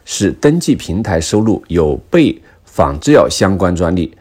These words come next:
仿制药申请人承诺在相应专利权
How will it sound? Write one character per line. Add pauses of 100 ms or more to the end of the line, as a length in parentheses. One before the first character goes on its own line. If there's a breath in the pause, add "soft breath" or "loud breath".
(340 soft breath)
仿
制
药
申
请
人
承
诺
在
相
应
专
利
权